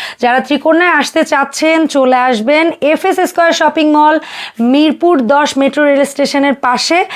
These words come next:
এটা লেভেল ফাইভ, এক্সেলেটর আসলেও ফাইভ, আর, আহ, সিঁড়ি দিয়ে আসলেও ফাইভ, আর হচ্ছে আপনারা লিফটে আসলেও ফাইভ।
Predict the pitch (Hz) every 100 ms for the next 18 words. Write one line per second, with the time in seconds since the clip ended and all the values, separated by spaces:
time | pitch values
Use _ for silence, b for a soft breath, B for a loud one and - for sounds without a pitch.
0 | B B B 233 277 277 254 254 269 320
1 | - 285 330 - - 247 - 262 254 285
2 | 277 - 302 311 294 302 370 - B B
3 | - 226 233 - 233 220 214 - 269 262
4 | 285 262 - 302 294 302 330 339 226 226
5 | 233 226 247 226 240 285 349 B B 240
6 | 254 269 247 - 262 214 185